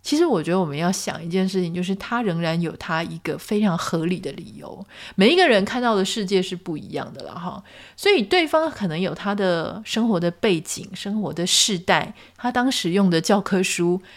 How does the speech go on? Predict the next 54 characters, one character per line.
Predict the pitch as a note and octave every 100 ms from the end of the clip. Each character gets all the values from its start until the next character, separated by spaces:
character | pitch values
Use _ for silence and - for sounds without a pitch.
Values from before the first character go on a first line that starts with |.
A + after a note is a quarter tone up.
| - _
他 | - B3+ C4
身 | - A#3 A#3
边 | A#3+
所 | A3 C#3+
接 | -
触 | F3 F#3+
到 | F#3+
的 | E3+
人， | D3+ - - G3
他 | C4+
每 | D4 F#3+
一 | F#3
天 | A3 A#3 G#3
在 | A3+ G3+
解 | G3 D#3
决 | - D3
他 | F3 G#3+
生 | A3+ A#3
活 | F3+
上 | F3 G3
的 | E3+
困 | - - A3+
扰， | E3 - - - -
比 | - F3+
方 | G3+
说 | A3 A3+ A3
农 | A#3 D#3+ E3+
民， | F3 F#3+ F#3 G#3 _ _ _ -
比 | E3
方 | F#3+ G3+
说 | G#3
偏 | G3+ G3
远 | F#3+ -
地 | F3+ E3
区， | - - - - - - -
比 | -
方 | G3 G#3
说， | G#3 G3 F3+ F3 F3+ G3 _ _ _ -
呃， | D#3 -
那 | G3+
种 | G3 E3 - -
非 | - A#3 A#3
主 | A#3 F#3 C#3+
流 | D3 C#3+
的， | D3+ D#3 C#3 F#3+
啊， | - F3
特 | -
别 | G3 D#3+ D3+
的 | D#3 C#3
少 | - C#3+
数 | - A3+
的 | F3
族 | D#3+ - D#3
群， | - - -